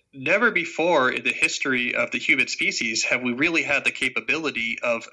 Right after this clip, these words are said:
banishing every moment of solitude from our day. I mean, this required technological miracles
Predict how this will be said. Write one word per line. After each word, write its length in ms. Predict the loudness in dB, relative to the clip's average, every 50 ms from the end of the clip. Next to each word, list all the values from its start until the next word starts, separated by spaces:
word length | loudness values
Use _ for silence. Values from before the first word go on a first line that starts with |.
| -10 -2
banishing 560 | 0 0 2 2 2 0 -2 0 0 0 0 0
every 240 | -2 -4 -4 -4 -4
moment 320 | -4 -4 -4 -4 -6 -6 -6
of 100 | -8 -6
solitude 640 | -4 -2 -2 -2 -2 -4 -6 -6 -8 -8 -8 -8
from 180 | -8 -6 -4 -4
our 120 | -4 -2
day. 380 | 0 0 2 2 0 -2 -4 -10 -12 -14 -14 -10 -4 -2
I 40 |
mean, 120 | -2 -2 -2 -6 -10 -6
this 240 | -4 -4 -4 -2
required 600 | -4 -6 -6 -2 -2 0 2 2 0 0 -4 -6 -10 -18 -20 -20 -20 _
technological 800 | -6 -6 -6 -4 -4 -4 -2 -2 -2 -4 -6 -8 -10 -10 -12 -8 -6
miracles 680 | -4 -2 -2 -2 -4 -6 -12 -20 -18 -20 -20 -20